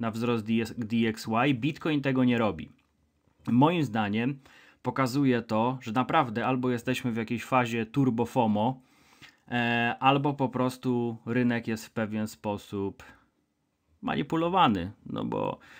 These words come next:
myślę, że jak ktoś jest tutaj dłużej niż pół roku,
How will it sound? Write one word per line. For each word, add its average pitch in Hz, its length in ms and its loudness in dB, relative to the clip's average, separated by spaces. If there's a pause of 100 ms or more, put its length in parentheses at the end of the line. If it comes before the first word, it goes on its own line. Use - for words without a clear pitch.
(140)
myślę, - 180 -4
że 113 100 2
jak 120 100 4
ktoś 127 260 2
jest 123 160 -2
tutaj 117 300 0
dłużej 113 520 2
niż 107 280 2
pół 120 240 0
roku, 117 540 4